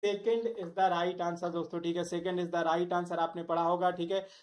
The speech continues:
तो ये जो उगादि है, आज के समय में आपने पढ़ा होगा कि ये आंध्रा में भी मनाया जाता है, आपका कर्नाटका में भी मनाया जाता है, साथ ही में आपने पढ़ा होगा कि ये जो है festival आपका तेलंगाना वाले क्षेत्र में भी मनाया जाता है। ठीक है, तो तेलंगाना, कर्नाटक, आंध्र का, इन सभी में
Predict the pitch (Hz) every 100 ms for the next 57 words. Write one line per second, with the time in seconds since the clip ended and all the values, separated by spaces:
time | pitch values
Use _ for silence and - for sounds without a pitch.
0 | - 185 202 202 208 175 170 180 185 208
1 | 202 170 175 - 175 180 196 196 175 175
2 | 185 175 170 180 185 180 180 175 - 156
3 | 160 175 180 185 180 196 180 175 175 180
4 | 180 170 185 180 190 190 _ _ 151 156
5 | 175 175 165 160 156 156 180 175 180 175
6 | 175 165 170 170 175 175 185 185 180 160
7 | 160 175 170 156 170 165 160 151 156 170
8 | 170 151 165 165 160 160 - 151 - 160
9 | 160 147 147 180 170 151 151 151 156 156
10 | 147 175 233 - _ - 175 175 170 175
11 | 180 202 175 156 151 147 - 139 135 185
12 | 220 220 175 170 175 175 175 180 175 160
13 | 165 170 170 160 165 175 196 - 196 170
14 | 165 160 175 185 190